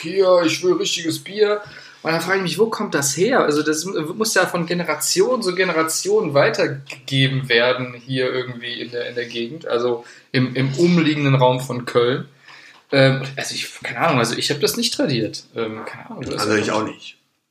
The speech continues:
Speaker 2: Aber ich glaub, dieser, ich glaub, dieser Hate gegen Kölsch, der kommt halt auch vornehmlich jetzt nicht aus, aus dem Rheinland, wo wir herkommen, sondern eher aus Süddeutschland. Oder halt dann aus dem hohen Norden, wo dann halt entweder herbe Pilze getrunken werden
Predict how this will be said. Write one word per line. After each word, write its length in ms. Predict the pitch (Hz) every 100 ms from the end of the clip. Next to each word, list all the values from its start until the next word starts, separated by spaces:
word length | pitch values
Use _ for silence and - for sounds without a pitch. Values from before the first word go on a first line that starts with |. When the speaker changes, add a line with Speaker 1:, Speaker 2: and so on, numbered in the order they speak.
| _ -
Speaker 2:
Aber 220 | 123 135
ich 100 | 135
glaub, 300 | 139 185 -
dieser, 640 | 143 135 135 131 123 - -
ich 160 | 117 -
glaub, 180 | 147 151
dieser 320 | 139 127 120
Hate 280 | 131 160 -
gegen 280 | 135 131
Kölsch, 420 | 120 135 160 - -
der 140 | 113
kommt 280 | - 151 170
halt 160 | 139
auch 280 | 120 127 - - - - - _ -
vornehmlich 560 | 131 139 143 139 135
jetzt 220 | 135 135 131
nicht 160 | 135
aus, 160 | 123 113
aus 100 | 117
dem 100 | 117
Rheinland, 440 | 107 127 147 143
wo 120 | 117 113
wir 120 | 143
herkommen, 460 | 147 143 147 151
sondern 460 | 127 131 131 127 127 - _ _
eher 240 | - 127 127
aus 200 | 120 -
Süddeutschland. 840 | 143 113 95 - 92 95 - - -
Oder 220 | 139 151
halt 140 | 147 143
dann 120 | 139
aus 160 | 127 131
dem 140 | 127
hohen 240 | 147 139
Norden, 560 | 127 131 135 120 151 -
wo 140 | 113 123
dann 160 | 127
halt 260 | 139 135 - _ _ -
entweder 400 | 131 135 127 117
herbe 400 | 147 151 123 -
Pilze 400 | 147 160 165 160
getrunken 440 | 156 170 165 151
werden 400 | 156 160 170